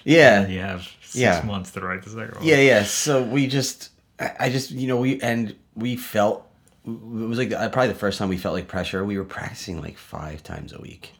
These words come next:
Speaker 1: wri-
Speaker 2: Oh,
Speaker 1: writing
Speaker 2: yeah.
Speaker 1: five times a week, and
Speaker 2: Yeah.
Speaker 1: it was just like,
Speaker 2: So
Speaker 1: God Almighty.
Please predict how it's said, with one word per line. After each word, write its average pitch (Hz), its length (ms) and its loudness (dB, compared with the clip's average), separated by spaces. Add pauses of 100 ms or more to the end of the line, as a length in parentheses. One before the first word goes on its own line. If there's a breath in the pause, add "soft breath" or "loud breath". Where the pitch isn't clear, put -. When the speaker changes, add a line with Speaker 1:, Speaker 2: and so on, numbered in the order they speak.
Speaker 1:
wri- 78 120 -8
Speaker 2:
Oh, 117 60 -6
Speaker 1:
writing 107 400 4
Speaker 2:
yeah. - 80 -14
Speaker 1:
five 78 220 -6
times 73 240 -10
a 71 80 -10
week, 69 180 -12
and 78 140 -8
Speaker 2:
Yeah. 76 60 -8
Speaker 1:
it - 40 -12
was 82 140 -12
just - 240 -10
like, 73 320 -10 (1700 loud breath)
Speaker 2:
So - 160 -6
Speaker 1:
God - 340 2 (100)
Almighty. - 360 -14